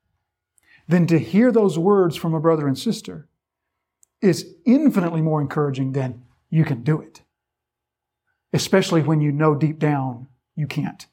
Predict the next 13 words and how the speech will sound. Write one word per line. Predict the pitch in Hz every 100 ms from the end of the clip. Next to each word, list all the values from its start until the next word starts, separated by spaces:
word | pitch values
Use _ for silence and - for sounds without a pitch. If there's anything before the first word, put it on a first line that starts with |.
| _ _ _ _ _ _ _ _ _ _ - -
Especially | 180 - 196 202 185
when | 165 160
you | 156
know | 160
deep | 139 151 143
down | 151 151 135
that, | 165 - 151
that | 156
what | 139 190
they're | 180
seeing | 170 - 190 190 226 233 254
as | 160 151 139 160
ability | 147 165 190 214 254 269 -